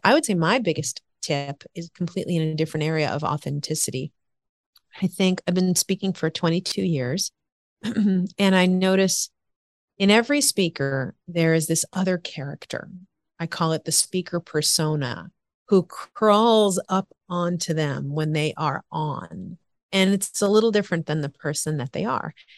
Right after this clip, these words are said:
And if you pay attention, you'll notice yourself, say you're standing in the wings at a theater type presentation, or you're about to walk on in front of a conference board to present to six or seven people, or even waiting in Zoom room,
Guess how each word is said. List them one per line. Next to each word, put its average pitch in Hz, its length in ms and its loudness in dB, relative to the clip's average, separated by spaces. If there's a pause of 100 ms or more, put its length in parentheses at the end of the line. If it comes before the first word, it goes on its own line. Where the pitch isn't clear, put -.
(320)
And 202 100 4
if 226 160 2
you 240 100 0
pay 294 380 -4
attention, 269 640 -2
you'll 170 140 4
notice 175 440 4
yourself, 156 380 -2
say 165 180 0
you're 156 120 0
standing 151 420 -2
in 151 120 -4
the 151 100 -2
wings 151 760 -4
at 151 120 -6
a 160 60 -6
theater 151 340 -2
type 143 340 -8
presentation, 151 680 -4
or - 40 -4
you're 151 160 -2
about 156 320 -4
to 170 120 -2
walk 151 280 0
on 151 300 -2
in 147 160 -2
front 151 240 -4
of 151 80 -2
a 151 60 -4
conference 156 500 -4
board 147 400 -4
to 160 80 -12
present 151 360 -8
to 165 80 -10
six - 300 -2
or 180 60 -4
seven 147 340 -4
people, 151 320 -4
or 151 100 -2
even 180 260 -2
waiting 160 240 2
in 151 100 -2
Zoom 175 300 -2
room, 147 340 -2